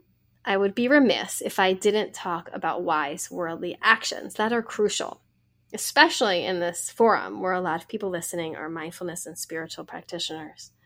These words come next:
Expanding your knowledge and skills opens new doors in every arena. So, you know, if we want more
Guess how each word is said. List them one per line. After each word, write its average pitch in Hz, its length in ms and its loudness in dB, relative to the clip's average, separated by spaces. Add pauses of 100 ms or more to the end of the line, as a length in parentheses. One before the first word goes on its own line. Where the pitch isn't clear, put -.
(800)
Expanding 240 1080 4
your 196 160 -2
knowledge 202 600 0
and 180 200 -10
skills 190 640 -6 (380)
opens 202 680 0 (1000)
new 240 260 4
doors 175 480 0
in - 240 -2
every 208 540 2
arena. 160 640 -6 (560)
So, 185 640 2 (720)
you 208 120 2
know, 131 220 -4 (120)
if - 200 -8
we 220 160 2
want 220 500 4
more 196 640 0